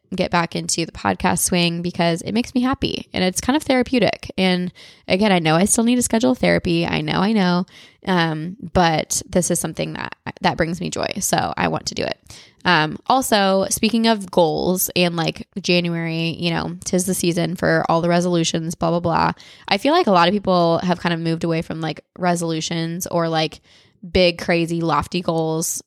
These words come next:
and have more realistic goals. But if you are still on the train of, like,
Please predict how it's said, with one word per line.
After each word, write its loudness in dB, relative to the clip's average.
and 0
have 2
more -2
realistic 0
goals. 4
But 0
if -2
you 2
are -2
still 0
on 0
the -6
train -2
of, -6
like, -4